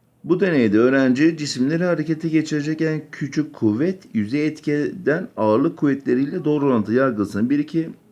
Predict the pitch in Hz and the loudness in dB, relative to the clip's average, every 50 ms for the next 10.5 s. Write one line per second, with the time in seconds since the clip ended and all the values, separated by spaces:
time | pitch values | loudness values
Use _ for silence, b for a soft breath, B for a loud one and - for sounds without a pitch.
0 | - 123 120 123 120 123 131 123 120 110 - - 101 110 127 147 165 160 - 156 | -14 -10 -8 -6 -4 0 2 2 2 0 0 0 0 0 0 -2 -4 -6 -4 0
1 | 143 135 120 107 - - - 117 135 160 165 143 - - 123 127 131 139 147 147 | 2 2 2 2 0 -2 -2 -2 -2 -2 -2 -4 -6 -2 0 0 2 2 2 2
2 | 135 117 98 95 113 139 143 131 110 104 - - 117 117 113 113 107 104 92 73 | 2 2 2 2 0 0 0 0 -2 -2 -2 0 2 2 4 4 2 0 -2 -2
3 | 71 80 92 - 220 b b b b b b b b b b b b b b b | 0 -2 -2 -2 -4 b b b b b b b b b b b b b b b
4 | - 135 143 180 190 185 180 185 185 170 165 170 170 170 175 170 170 175 175 170 | -8 -2 0 2 2 2 2 0 -2 -4 -4 -2 0 0 0 0 2 2 2 2
5 | 160 139 127 120 113 104 104 104 104 98 95 101 95 90 90 123 143 151 160 160 | 4 4 2 2 2 2 2 2 2 2 0 0 -2 -2 0 0 0 0 0 -2
6 | 156 147 151 156 156 151 156 - 170 170 165 165 160 160 - - 156 151 151 151 | -4 -6 -4 -4 -4 -4 0 0 2 2 2 0 -2 -6 -4 -2 0 2 2 0
7 | 151 147 139 131 123 131 139 143 139 127 123 135 139 139 151 117 98 110 113 120 | 0 -2 -4 -4 0 0 0 0 0 0 0 -2 -2 -2 -4 0 4 4 4 4
8 | 117 - - 95 85 80 78 - - 135 135 135 135 143 135 127 123 123 120 110 | 4 0 -2 0 0 0 -2 -2 -2 -2 0 -2 -2 0 2 2 2 2 2 0
9 | 107 101 98 98 92 87 95 98 98 101 104 - - - _ - 98 98 98 104 | 0 0 0 -2 -2 -2 0 0 0 0 -2 -4 -10 -16 _ -8 -4 -4 -2 -2
10 | 104 - - 101 92 90 90 87 78 | -4 -6 -6 -4 -2 -2 -2 -4 -6